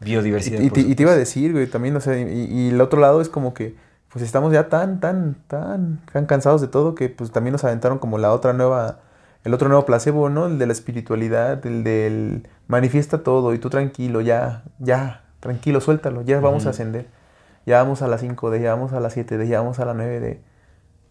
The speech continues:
Speaker 1: Ujú,
Speaker 2: Pues más
Speaker 1: ya.
Speaker 2: engaño sobre engaño sobre engaños, y ahora todo el mundo es brujo, y ahora todo el mundo es clarividente, y ahora todo el mundo es medium, y ahora todo el mundo es manifestador, y ahora todo el mundo es especial, sin hacer nada más que lo que ya hacían que era nada, ¿no?
Speaker 1: Sí.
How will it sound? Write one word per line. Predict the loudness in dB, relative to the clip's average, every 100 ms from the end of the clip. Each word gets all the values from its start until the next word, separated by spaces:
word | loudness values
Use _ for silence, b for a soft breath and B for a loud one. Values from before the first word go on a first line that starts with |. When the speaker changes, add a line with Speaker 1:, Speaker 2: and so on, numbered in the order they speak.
| _ _
Speaker 1:
Ujú, | -4 -2
Speaker 2:
Pues | 0
más | 2 4
Speaker 1:
ya. | 4 4
Speaker 2:
engaño | 2 2 0
sobre | 0 -2
engaño | 0 -2 -2 -4
sobre | -4 -4
engaños, | -2 -2 -2 -2 0
y |
ahora | 2 2
todo | -2
el | -4
mundo | -4 -4
es | -2
brujo, | -2 -2 -2 0
y |
ahora | 0 0
todo | -2 -4
el | -4
mundo | -6 -4 -2
es | -4
clarividente, | -2 -2 0 -2 -2 -2 -4 -4
y | -2
ahora | 0 0
todo | -2 -4
el |
mundo | -4 -2 -2
es |
medium, | -2 -4 -2 -2 -2
y | 0
ahora | -2
todo | -2 -4
el | -4
mundo | -4 -4 -2
es | -2
manifestador, | -2 -4 -4 -8 -4 0 2 2
y |
ahora | 2 0
todo | 0 -2
el |
mundo | -2 -4
es | -4
especial, | -6 -10 -8 -6 -6 -10 b b b b b b -20 _ _ _ -20 -20 -20 -14
sin | -2 0
hacer | 2 2 2
nada | 2 2
más | 0 -2
que | -4
lo | -2 -2
que | -4 -4 -2 2
ya | 2
hacían | 2 -4 -4
que |
era | -4
nada, | -4 -6 -6
¿no? | -8 -10 _ _ _
Speaker 1:
Sí. | -2 -2